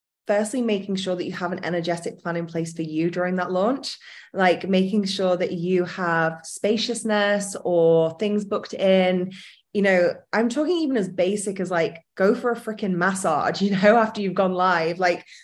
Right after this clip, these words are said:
run a bath or whatever it may be. Like, make sure you have a plan in place to manage your energy as you go through that launch. But I think the other thing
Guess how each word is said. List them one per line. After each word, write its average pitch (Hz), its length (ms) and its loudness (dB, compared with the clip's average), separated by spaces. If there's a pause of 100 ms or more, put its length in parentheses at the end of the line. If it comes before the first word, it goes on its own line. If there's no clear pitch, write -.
(160)
run 214 220 4
a 240 60 2
bath 202 480 0
or 185 100 -2
whatever 208 320 2
it 208 100 -2
may 185 120 -4
be. 175 320 -2
Like, 190 260 0 (320)
make 202 360 0
sure 233 280 -2
you 220 140 -4
have 208 360 -4
a 190 60 2
plan 214 300 -2
in 185 140 -2
place 202 560 -4
to 208 80 -4
manage 185 440 0
your 185 120 0
energy 175 360 -4
as 185 140 -6
you 180 60 -6
go 170 180 -2
through 190 220 -8
that - 180 -8
launch. 165 400 -6 (480)
But - 140 4
I 220 40 0
think 226 220 -4
the 247 100 2
other 240 160 0
thing 208 460 -4